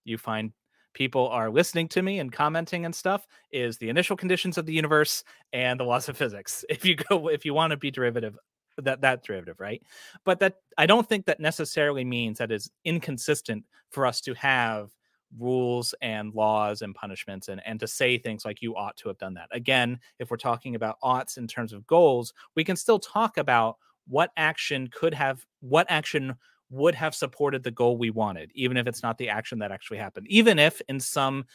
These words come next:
deterministic sense, it was never an action that could even could have happened, right? It's still not inconsistent for us to talk that way. And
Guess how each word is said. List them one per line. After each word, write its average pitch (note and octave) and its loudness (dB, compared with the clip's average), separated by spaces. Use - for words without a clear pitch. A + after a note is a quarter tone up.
deterministic C#3 -2
sense, B2+ -2
it B2 -4
was C#3 4
never D#3+ 6
an D#3+ 4
action E3+ 0
that F3 -2
could F#3+ -2
even F#3+ -2
could D4+ 6
have E3+ 2
happened, - -4
right? G2+ -4
It's C#3 -2
still G3 4
not F3 4
inconsistent D3 -4
for A#2+ -4
us A2 -4
to - -12
talk G#2+ -4
that - -10
way. - -20
And D3+ 8